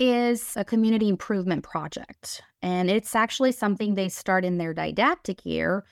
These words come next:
during research methods. They start building that research. And then as they go through clinicals, they finish gathering the data,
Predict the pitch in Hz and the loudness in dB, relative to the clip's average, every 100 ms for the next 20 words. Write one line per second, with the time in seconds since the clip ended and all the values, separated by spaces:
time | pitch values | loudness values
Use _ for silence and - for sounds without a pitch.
0 | _ 180 175 175 175 - 170 - 220 208 | _ -2 0 0 -2 -4 -6 0 0 0
1 | 165 165 - 180 175 - 185 180 - 196 | -2 -6 -2 -2 -2 -2 -2 -2 -4 0
2 | 196 190 180 165 160 - 160 160 - - | 2 2 0 -2 -4 -4 -4 -6 -6 -6
3 | - - - 175 180 175 175 175 160 175 | -6 -8 -6 -2 0 2 2 0 -2 0
4 | 165 165 170 165 165 - 165 - 285 254 | 0 0 0 -2 -4 -6 -6 2 4 4
5 | - 196 185 - 185 170 170 165 160 _ | 0 -4 -6 -4 -2 -2 -2 -6 -10 _
6 | _ - - 202 190 180 - - _ _ | _ -20 -4 -2 0 -2 -6 -14 _ _
7 | 202 185 180 185 180 175 175 196 190 190 | 2 2 4 2 2 0 0 0 2 2
8 | 185 180 | 0 -2